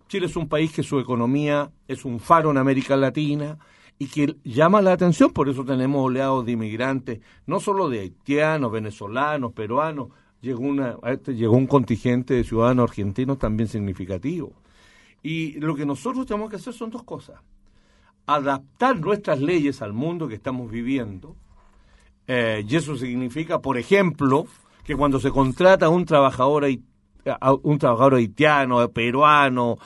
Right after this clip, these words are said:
argentino, venezolano, se le paguen las cotizaciones previsionales, porque acá en Chile todas las personas que tra-, que te-, tra-, trabajan, que tienen un trabajo de dependencia, son sujetos de previsión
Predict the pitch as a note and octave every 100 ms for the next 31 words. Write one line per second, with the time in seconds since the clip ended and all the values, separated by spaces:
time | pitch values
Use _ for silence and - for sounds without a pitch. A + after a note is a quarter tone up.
0 | - - - C3 B2+ C3+ B2 E3+ E3 D3+
1 | C3+ C3 A2+ B2 D#3 E3+ E3 _ - C3+
2 | C3 C3 D#3 D#3 D3 C#3+ B2 B2 B2+ C#3+
3 | C#3 C3+ C#3+ C3+ D3 C3+ D3 E3 A#3+ _
4 | _ _ _ - B2+ C3 B2+ D#3 D3+ E3+
5 | D#3 D3+ F#3 G3 D#3+ D3 C#3+ E3 D#3+ D#3
6 | C#3 C3+ A#2+ B2 - - B2+ G#2+ _ -
7 | C3+ A#2+ C3 - _ - B2+ B2 F3 -
8 | B2+ A#2+ B2 A#2 C#3+ C3+ C3+ B2+ C#3 C3+
9 | A#2+ A2+ G#2+ A2+ F#3+ F#3 - G#3 - -
10 | - - - - E3+ F3+ F3+ - - -
11 | - C#3+ - F#3+ F#3+ F#3+ D3+ D3 C3+ B2
12 | - D#3+ F3+